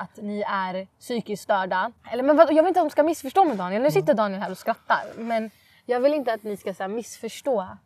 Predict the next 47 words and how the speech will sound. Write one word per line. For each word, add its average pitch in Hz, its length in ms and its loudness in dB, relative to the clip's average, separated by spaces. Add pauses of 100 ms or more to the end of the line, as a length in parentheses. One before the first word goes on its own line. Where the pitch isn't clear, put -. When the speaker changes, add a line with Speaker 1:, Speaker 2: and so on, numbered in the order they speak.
Speaker 1:
mig. 196 360 -10
Jag 202 200 -6
menar 214 280 -8
inte 190 220 -12
att 185 120 -12
ni 185 120 -12
behöver 185 380 -6
hjälp 190 280 -14
på 196 60 -12
det 196 180 -10
sättet. - 500 -8
Men 220 280 -6
bara 208 200 -2
att 208 140 -10 (100)
psykisk 302 400 -2
ohälsa 277 400 -2
kan 208 180 -2
gå 214 80 0
över 202 480 0
till 208 160 -6
den 190 360 -4 (160)
nivån 208 640 -4 (140)
där 208 220 0
du 180 340 -4
typ 196 240 -4
behöver 185 360 -2
ta 202 160 -6
tabletter. 202 800 -6
Det 226 200 0
kan 226 180 -4
gå 226 140 4
till 226 120 -2
den 208 120 4
nivån 208 320 4
där 196 100 4
du 196 160 2
behöver, 190 380 4
liksom, 185 340 0
bli 196 200 2
insatt 208 380 -4
på 208 120 0
sjukhus 220 480 -2
och 208 80 -4
ha 208 160 2
såna 202 180 -2
här 196 80 0
Speaker 2:
Mm. - 120 -10